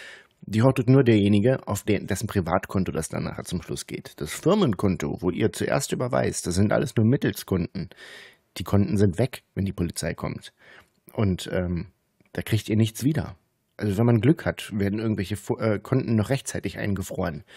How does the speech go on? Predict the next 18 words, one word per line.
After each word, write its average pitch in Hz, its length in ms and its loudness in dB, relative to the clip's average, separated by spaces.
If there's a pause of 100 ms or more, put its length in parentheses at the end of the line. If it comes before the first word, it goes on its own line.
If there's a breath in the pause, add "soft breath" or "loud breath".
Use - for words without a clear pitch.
(460 loud breath)
Ja, 120 160 2
aber 110 160 4
wie 135 100 4
hoch 151 220 4
ist 131 180 -2
die 123 60 0
Chance, 117 420 0
dass 113 220 -4
die, 117 260 2
ähm, 107 540 2
äh, 107 160 -6
die - 160 -10
Polizei 113 640 2 (880)
das 107 140 -4
Ganze 123 260 0
hier 107 200 4
hops - 240 0
nimmt, 113 340 2